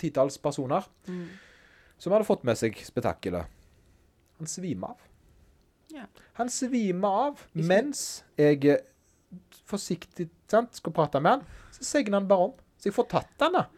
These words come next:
Speaker 1: Og det er akkurat som å ta i brevvekt. Jeg tar imot han med armene mine, så går jeg bort til et hjørne, setter meg ned med han, og, og sitter der, og så våkner han til igjen. Og han vet jo ikke hvor han er eller noen ting. Så.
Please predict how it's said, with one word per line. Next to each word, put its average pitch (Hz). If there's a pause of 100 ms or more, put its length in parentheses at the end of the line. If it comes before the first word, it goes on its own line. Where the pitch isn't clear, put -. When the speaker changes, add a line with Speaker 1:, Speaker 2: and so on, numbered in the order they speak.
(240)
Speaker 1:
Og -
det 202
er 208
akkurat 208
som 214
å -
ta 147
i 156
brevvekt. 160
Jeg 156
tar 185
imot 151
han 147
med 147
armene 95
mine, 175
så 254
går 151
jeg 139
bort 147
til 151
et 160
hjørne, 139
setter -
meg 160
ned 113
med 120
han, 302 (840)
og, -
og 185
sitter -
der, 190
og -
så 208
våkner 131
han 123
til 92
igjen. 98
Og 185
han 196
vet -
jo 185
ikke 208
hvor 220
han 180
er 147
eller 165
noen 156
ting. 247 (1160)
Så. 180